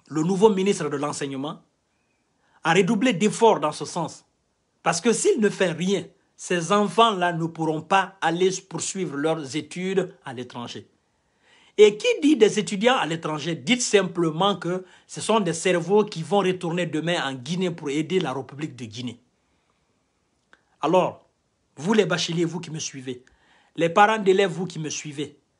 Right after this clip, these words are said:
vous qui êtes dans cette situation chaotique aujourd'hui, partagez ce live.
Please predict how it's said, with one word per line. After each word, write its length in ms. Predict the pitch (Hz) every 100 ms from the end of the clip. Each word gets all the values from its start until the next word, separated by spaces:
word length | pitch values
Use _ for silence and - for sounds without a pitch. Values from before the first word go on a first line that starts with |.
| _ _ _ _ _ _ _ _ -
vous 320 | 147 254 262
qui 160 | 208 220
êtes 160 | 220
dans 180 | 175 180
cette 180 | 202 196
situation 520 | 165 - 175 185 185
chaotique 440 | 175 160 160 175
aujourd'hui, 540 | 151 139 131 117 120 - _ _ _ _
partagez 440 | 147 - 160 151
ce 160 | 156 139
live. 300 | 123 123 117